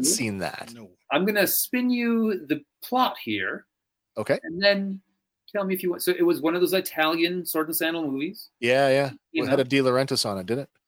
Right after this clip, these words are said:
Speaker 1: Yeah, it had a De Laurentiis in the back there.
Speaker 2: Sure.
Speaker 1: And so, uh, Baby was born with
Speaker 2: Yeah.
Speaker 1: a, a mark as the chosen
Speaker 2: Whoa,
Speaker 1: one.
Speaker 2: whoa, wait a minute, wait a minute.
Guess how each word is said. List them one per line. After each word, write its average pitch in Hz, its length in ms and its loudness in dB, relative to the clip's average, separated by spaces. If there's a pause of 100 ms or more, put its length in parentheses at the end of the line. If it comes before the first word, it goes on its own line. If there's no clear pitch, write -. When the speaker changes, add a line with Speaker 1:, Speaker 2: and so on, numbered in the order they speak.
Speaker 1:
Yeah, 151 160 2
it - 80 -8
had 147 160 2
a 151 60 2
De 147 100 2
Laurentiis 147 400 0
in 151 40 -8
the 139 60 -6
back 127 240 -6
there. 143 180 -8 (260)
Speaker 2:
Sure. - 240 -8
Speaker 1:
And 151 140 -2
so, 147 560 4 (320)
uh, 127 240 4 (100)
Baby 139 260 2
was 175 180 2
born 123 520 0 (280)
with 123 240 -4
Speaker 2:
Yeah. 85 200 -4 (100)
Speaker 1:
a, 117 40 -2
a 110 120 -6
mark 117 400 -2 (400)
as 117 160 -6
the 117 60 -6
chosen 117 220 4
Speaker 2:
Whoa, 123 480 8
Speaker 1:
one. 110 60 4
Speaker 2:
whoa, 123 160 6
wait 131 280 4
a 117 40 2
minute, 107 260 0
wait 120 220 2
a 110 40 -2
minute. 101 300 -4